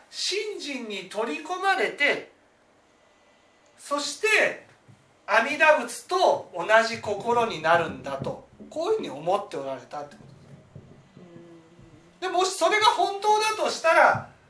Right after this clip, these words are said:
Speaker 1: 聖門は浄土にいないわけですよ。
Speaker 2: うん、そうだよ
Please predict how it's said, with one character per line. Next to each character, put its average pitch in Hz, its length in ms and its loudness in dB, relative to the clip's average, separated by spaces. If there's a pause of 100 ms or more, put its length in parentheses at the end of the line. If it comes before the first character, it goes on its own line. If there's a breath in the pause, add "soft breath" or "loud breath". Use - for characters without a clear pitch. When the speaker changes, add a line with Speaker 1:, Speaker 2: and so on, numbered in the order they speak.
(180)
Speaker 1:
聖 - 240 -4 (300)
門 226 180 4
は 202 140 6
浄 359 220 0
土 214 100 2
に 160 140 -4
い 156 40 -12
な 208 140 6
い 185 80 2
わ 139 120 0
け - 100 -10
で - 80 -14
す - 120 -16
よ。 - 120 -18 (760)
Speaker 2:
う 185 60 -20
ん、 - 760 -20
そ - 120 -14
う - 80 -14
だ - 80 -20
よ - 40 -20